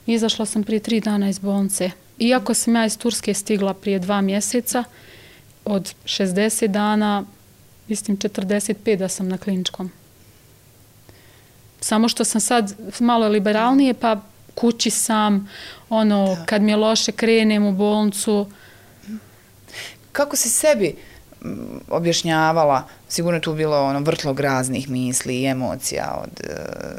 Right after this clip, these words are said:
Speaker 2: tuge do, do neke sreće, kad si bolje, ali kako si sebi objašnjavala cijeli taj svoj životni put? Rekla sam negdje, pričat ćemo, pričat ćemo i o tome,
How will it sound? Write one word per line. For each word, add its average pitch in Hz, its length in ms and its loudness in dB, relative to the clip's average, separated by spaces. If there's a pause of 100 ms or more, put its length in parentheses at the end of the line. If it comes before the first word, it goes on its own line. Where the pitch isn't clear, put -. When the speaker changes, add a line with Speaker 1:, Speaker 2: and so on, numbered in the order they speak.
(160)
Speaker 2:
tuge 151 520 -4
do, 120 140 -8
do - 160 -12
neke - 320 -10
sreće, 190 680 0 (680)
kad 139 180 -6
si - 100 -4
bolje, 160 540 2 (340)
ali 165 120 -2
kako 262 180 0
si - 60 -2
sebi 285 160 0
objašnjavala 240 480 0
cijeli 233 240 0
taj 226 180 0
svoj 214 220 -2
životni 180 360 0
put? 151 280 -2
Rekla 165 220 0
sam 160 160 -2
negdje, 156 200 -4
pričat 165 260 -2
ćemo, 151 420 -2
pričat 170 320 -4
ćemo 160 180 -2
i 151 60 0
o 147 40 -2
tome, 139 440 -2